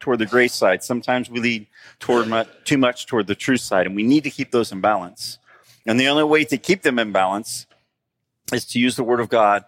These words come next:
to be connected with Him, and to pray, and to allow the Holy Spirit to help us keep them in balance. So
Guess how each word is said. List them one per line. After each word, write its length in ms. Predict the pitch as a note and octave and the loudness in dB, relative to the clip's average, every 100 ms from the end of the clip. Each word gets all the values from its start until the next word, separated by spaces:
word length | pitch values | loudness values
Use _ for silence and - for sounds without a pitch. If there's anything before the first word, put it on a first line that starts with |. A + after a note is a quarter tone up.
| _ _ _ | _ _ _
to 80 | A#2+ | -4
be 100 | B2 | -4
connected 420 | - B2+ C3+ C3 | -2 0 0 0
with 160 | A2+ A2 | -4 -2
Him, 160 | A#2+ G#2+ | -4 -2
and 120 | A2 | -8
to 100 | - | -12
pray, 640 | _ - C#3 A#2 G2+ E2 _ _ _ _ _ _ _ _ - | _ -12 -2 0 0 -6 _ _ _ _ _ _ _ _ -10
and 80 | |
to 60 | A2+ | -2
allow 200 | A2+ B2+ | 2 2
the 80 | B2 | 2
Holy 240 | C3+ A#2 | -2 -2
Spirit 560 | - - C#3 B2 G2 - _ _ _ - - | -4 -6 -2 0 0 -2 _ _ _ -20 -6
to 280 | B2 G#2+ A#2 | -4 -4 -6
help 300 | _ - C#3 | _ -2 0
us 320 | A#2+ G#2+ - - | 2 2 0 -12
keep 220 | - D3 | -2 -2
them 180 | - G#2 | 0 -4
in 100 | F#2+ | -2
balance. 380 | F2 E2+ - - | -4 -4 -6 -6
So 240 | - A2+ | 0 0